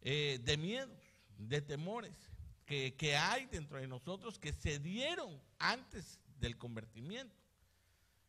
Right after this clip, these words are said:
Eh, y, y cada una de estas cosas, hermano, nosotros tenemos que <clears throat> superarlas para que una vez siendo superadas, nosotros podamos venir a una libertad y ayudar a otros que no tienen esa libertad.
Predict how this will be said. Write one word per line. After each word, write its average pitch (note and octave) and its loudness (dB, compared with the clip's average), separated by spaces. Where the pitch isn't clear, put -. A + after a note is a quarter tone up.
Eh, C#3 0
y, D#3+ -4
y C#3+ -4
cada A3 2
una A#3 -2
de G#3 -4
estas G3+ -4
cosas, A3+ -4
hermano, F#3 -2
nosotros E3+ -6
tenemos E3+ -6
que G3 0
<clears throat> - -10
superarlas E3+ 0
para C#3 2
que D#3 -2
una B3+ 0
vez G3+ 2
siendo G3 0
superadas, D3+ 2
nosotros D#3+ 0
podamos D3+ 0
venir C#3+ -2
a D3+ -4
una D#3 -4
libertad C#3+ 2
y D#3 6
ayudar F3 6
a B3 2
otros D4 -2
que D#3+ 2
no D#3+ 0
tienen D3+ -2
esa A#2+ 0
libertad. G#2 -4